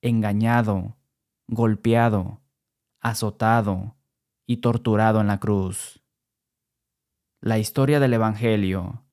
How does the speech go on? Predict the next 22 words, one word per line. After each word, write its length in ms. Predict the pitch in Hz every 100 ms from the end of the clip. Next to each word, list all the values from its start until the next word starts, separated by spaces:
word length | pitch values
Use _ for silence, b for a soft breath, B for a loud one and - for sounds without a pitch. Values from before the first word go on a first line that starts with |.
| _ -
es 180 | 127
más 220 | 156 160 -
que 80 |
una 180 | 127 131
historia 400 | 120 - 123 120
de 100 | 117
valentía, 840 | 110 104 104 101 104 95 90 - _ _ _ _ _ -
es 220 | 131 151
un 80 | 143
llamado 400 | 127 113 120 120
al 100 | 113
coraje. 720 | 113 110 113 - 87 87 _ _ _ _ _ _ _
No 280 | - 113 127
encontrará 600 | 151 139 123 107 107 110
la 140 | 110 104
palabra 800 | 104 113 117 104 95 95 117 _ _ -
valor 800 | 98 104 117 131 101 95 - - _ _ _
en 240 | - 123 113
el 140 | 110
libro 260 | 117 110 110
de 80 |
Hebreos, 720 | 104 107 135 151 95 - -